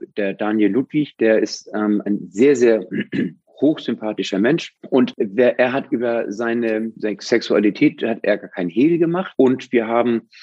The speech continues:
das ganz, ganz locker mit eingebunden. Ich mache keine Witze denn da drüber, weil er da von, äh, da natürlich sehr sensibel mit, mit umgeht. Ich finde,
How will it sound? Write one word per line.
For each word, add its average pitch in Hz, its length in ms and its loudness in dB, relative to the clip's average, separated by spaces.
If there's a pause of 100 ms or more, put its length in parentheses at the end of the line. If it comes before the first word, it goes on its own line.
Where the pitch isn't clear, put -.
(120)
das 110 200 0
ganz, 117 180 0
ganz 110 160 -4
locker 107 180 0
mit 101 160 0
eingebunden. 117 580 0
Ich - 160 -4
mache 117 200 -8
keine 117 380 -2
Witze 120 280 0
denn 101 240 0
da 107 160 0
drüber, 95 440 -4 (240)
weil 104 240 2
er 107 320 0 (280)
da 101 300 0 (560)
von, 107 560 0
äh, 101 300 0
da 104 640 -6
natürlich 98 360 -8
sehr 110 160 4
sensibel 107 420 2
mit, 101 180 0
mit 104 160 -2
umgeht. 104 440 2 (220)
Ich - 120 -4
finde, 135 340 0